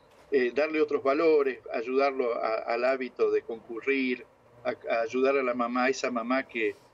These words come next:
que, que por ahí está derrotada en la vida. Y entonces, bueno, estas mujeres, la mayoría son mujeres las que están, en realidad hay, hay un varón y, y el resto son mujeres. Eh,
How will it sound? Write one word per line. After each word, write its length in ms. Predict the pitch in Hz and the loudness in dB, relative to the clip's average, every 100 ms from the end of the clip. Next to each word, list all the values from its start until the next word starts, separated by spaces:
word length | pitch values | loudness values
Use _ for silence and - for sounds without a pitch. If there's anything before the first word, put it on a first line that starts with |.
| - _ - | -20 _ -10
que, 340 | 117 110 110 | -4 -2 -2
que 160 | - 110 | -4 -8
por 240 | - 117 | -4 0
ahí 140 | 123 160 | 2 0
está 240 | - 156 | 0 2
derrotada 640 | 151 117 110 - - 147 110 | 4 4 0 2 2 2 0
en 120 | 101 | -2
la 120 | 98 | -2
vida. 340 | 110 117 104 | -2 -2 -2
Y 100 | 107 | -2
entonces, 420 | 113 110 147 147 156 | -2 0 -2 0 0
bueno, 340 | 220 170 165 - _ _ | 0 0 -8 -12 _ _
estas 360 | 151 139 147 123 135 - | -2 0 0 -2 -8 -12
mujeres, 400 | 123 127 160 156 | -10 -8 -6 -4
la 80 | |
mayoría 280 | 170 170 214 | -4 0 -2
son 200 | - 156 | 0 -2
mujeres 400 | 135 - 143 107 | -2 0 0 0
las 120 | 107 | -4
que 100 | - | -8
están, 280 | 107 117 104 | -6 -4 -6
en 80 | 101 | -4
realidad 340 | 110 113 123 | -2 2 2
hay, 160 | 135 123 123 - | 0 -2 -10 -16
hay 180 | - - | -18 -8
un 180 | 143 147 | -6 -2
varón 420 | 123 120 151 156 - | -2 0 -2 -2 -12
y, 60 | 107 104 107 | -12 -12 -4
y 60 | 113 | -2
el 100 | 107 | 0
resto 280 | 131 - 117 | 0 -2 -4
son 200 | 131 117 110 | -4 -6 -10
mujeres. 480 | 104 - 113 98 - _ - - - | -6 -2 0 -2 -8 _ -20 -20 -4
Eh, 520 | 135 113 107 104 98 | 0 4 4 4 0